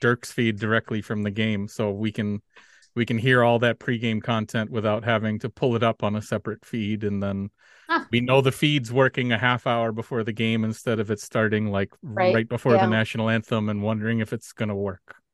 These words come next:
Speaker 2: Yeah, good point. I'll ask.
Speaker 1: Good to know.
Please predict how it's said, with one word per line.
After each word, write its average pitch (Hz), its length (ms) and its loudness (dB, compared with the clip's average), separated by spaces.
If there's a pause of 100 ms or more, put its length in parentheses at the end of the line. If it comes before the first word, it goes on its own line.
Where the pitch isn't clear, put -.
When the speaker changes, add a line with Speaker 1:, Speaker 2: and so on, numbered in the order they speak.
(1000)
Speaker 2:
Yeah, 226 260 6
good 262 180 4
point. 277 200 6
I'll 233 160 6
ask. 233 340 2 (720)
Speaker 1:
Good 156 160 0
to 160 80 -4
know. 175 260 -2